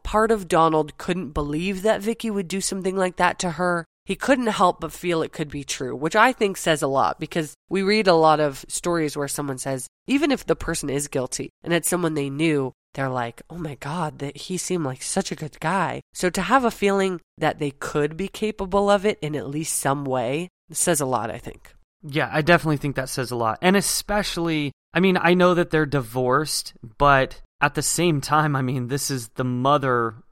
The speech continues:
Speaker 2: of your daughter, and you have this feeling that she could be involved. I think you're right about that feeling.
Speaker 1: Well, and even ha-, not hatred aside, I don't, again, I don't know what their relationship was. It didn't seem like it was all that good at all,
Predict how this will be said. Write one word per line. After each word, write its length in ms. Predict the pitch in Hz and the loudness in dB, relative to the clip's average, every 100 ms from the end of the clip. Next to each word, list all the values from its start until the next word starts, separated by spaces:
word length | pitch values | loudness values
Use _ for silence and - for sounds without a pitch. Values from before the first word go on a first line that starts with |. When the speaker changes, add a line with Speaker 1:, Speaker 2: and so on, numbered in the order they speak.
| _ | _
Speaker 2:
of 140 | 135 120 | -8 -6
your 120 | 123 | -4
daughter, 500 | 135 127 113 95 98 _ _ | 0 0 0 -4 -12 _ _
and 280 | 135 127 120 | -6 -4 -6
you 320 | 117 131 143 | -8 -4 -4
have 240 | 131 135 123 | 0 0 0
this 180 | 131 | -6
feeling 600 | - 143 143 151 156 151 | -6 -4 0 2 2 0
that 160 | 143 - | -2 -6
she 120 | - | -8
could 200 | - 151 | -6 -6
be 100 | 131 | -2
involved. 520 | 147 135 143 147 135 - _ - | -2 0 2 2 0 -8 _ -10
I 160 | 104 | -10
think 400 | 123 - 139 127 | -8 -4 -4 -2
you're 140 | 131 117 | -4 0
right 200 | 120 113 | 2 2
about 240 | 110 107 | 0 -2
that 140 | 104 | -4
feeling. 380 | - 120 104 98 - _ _ - | -6 -8 -8 -12 -18 _ _ 2
Speaker 1:
Well, 160 | 208 180 | 6 6
and 140 | 208 | 6
even 380 | 233 220 190 147 - | 4 4 4 0 -8
ha-, 160 | - - | -8 -6
not 200 | 180 156 | -2 -2
hatred 440 | - 170 - 139 | -2 -4 -2 -2
aside, 320 | 135 - 139 127 | -2 2 4 4
I 120 | 143 | 4
don't, 180 | 190 - | 2 2
again, 240 | 160 170 | 2 4
I 80 | 151 | 4
don't 160 | 170 170 | 4 4
know 80 | |
what 120 | 180 156 | 4 4
their 100 | 143 | 2
relationship 540 | 135 147 170 165 156 | 0 -2 -4 -6 2
was. 200 | 156 147 | 2 2
It 80 | 131 | 0
didn't 240 | 165 165 | -2 0
seem 220 | - 160 | -2 0
like 180 | 147 135 | 0 0
it 100 | 143 | -2
was 140 | 131 127 | -4 0
all 180 | 135 | 2
that 200 | 139 113 | 2 0
good 220 | 135 151 151 | -2 -2 0
at 180 | 123 | -2
all, 340 | 123 123 160 | 0 2 2